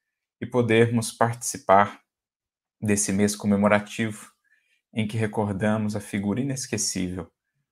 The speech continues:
de Allan Kardec. Aonde quer que ele esteja agora, que receba a nossa mais profunda gratidão pelo legado de luz que ele nos deixou,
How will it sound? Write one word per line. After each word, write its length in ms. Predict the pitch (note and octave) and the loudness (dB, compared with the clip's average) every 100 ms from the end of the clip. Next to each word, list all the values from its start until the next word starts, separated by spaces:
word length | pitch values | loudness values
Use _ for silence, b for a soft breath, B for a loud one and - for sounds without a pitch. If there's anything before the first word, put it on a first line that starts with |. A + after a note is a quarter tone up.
| - | -8
de 120 | G2+ | 0
Allan 220 | G#2+ F#2+ | 2 2
Kardec. 720 | F#2 F#2 F#2+ F2 - - - _ _ _ _ _ _ | -2 -4 -6 -12 -16 -20 -20 _ _ _ _ _ _
Aonde 280 | - G2 F#2+ | -2 0 0
quer 460 | F2+ G#2 G#2 G#2 - | -2 4 6 4 0
que 120 | - | -2
ele 120 | F#2+ | -2
esteja 400 | F#2+ - G2+ F#2+ | -2 -2 -2 0
agora, 520 | F#2 G2+ A2+ A2+ A#2 _ _ _ _ - | 0 2 2 2 -4 _ _ _ _ -6
que 100 | A#2+ | 0
receba 720 | A#2+ A#2 - G2 F#2 F#2 - _ _ - | 0 0 0 -2 -2 -6 -8 _ _ -6
a 60 | A2 | -2
nossa 280 | G#2+ - | -2 -2
mais 400 | G2+ A2+ B2 B2 | 0 2 2 2
profunda 640 | - - G2+ - C#3 C3+ G#2+ | -4 -6 -6 -8 -6 -2 -2
gratidão 640 | G2 G2+ - F#2 F#2 F2+ _ _ _ _ _ _ _ | -2 -4 -6 -6 -6 -10 _ _ _ _ _ _ _
pelo 200 | A2 A2 | 0 2
legado 580 | G#2 F#2+ G#2 A#2+ B2 A#2+ | 2 2 6 6 6 2
de 100 | A2+ | -4
luz 380 | F#2+ G2 G#2 - | -4 -4 -6 -4
que 100 | G2 | -2
ele 120 | F#2 | 0
nos 180 | F#2+ F#2 | -2 -4
deixou, 580 | F#2 F2+ - F#2+ F#2+ | -6 -6 -4 -4 -4